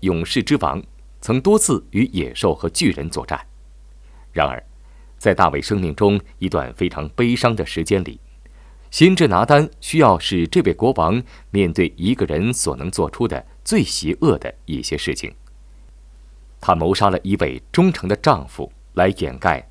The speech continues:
他对其妻子的出轨。拿单使他面对这一罪恶，大卫在上帝面前毫无意义地垂首。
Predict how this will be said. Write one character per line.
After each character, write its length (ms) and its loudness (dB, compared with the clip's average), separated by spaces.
他 160 -2
对 120 -6
其 280 -8
妻 260 0
子 140 -6
的 100 -12
出 240 -4
轨。 220 -10
拿 200 6
单 160 4
使 140 0
他 100 -2
面 220 0
对 160 2
这 160 -2
一 100 -2
罪 240 -2
恶， 160 -12
大 220 2
卫 260 -4
在 140 -2
上 200 0
帝 140 -6
面 160 -6
前 360 -8
毫 200 0
无 240 -2
意 180 -2
义 180 -6
地 180 -8
垂 320 -8
首。 260 -10